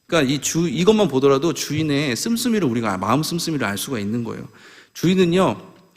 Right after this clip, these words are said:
포도원을 운영해서 이득 보려는 생각은 없는 사람인 것 같아요. 일단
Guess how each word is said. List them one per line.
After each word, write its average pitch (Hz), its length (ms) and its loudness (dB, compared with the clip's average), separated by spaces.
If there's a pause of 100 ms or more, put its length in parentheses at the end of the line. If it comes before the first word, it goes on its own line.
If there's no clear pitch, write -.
포도원을 247 480 2
운영해서 131 460 2
이득 151 360 -4
보려는 175 320 4
생각은 156 300 0
없는 120 260 4
사람인 123 300 -2
것 95 80 -6
같아요. 90 240 -12
일단 - 240 -20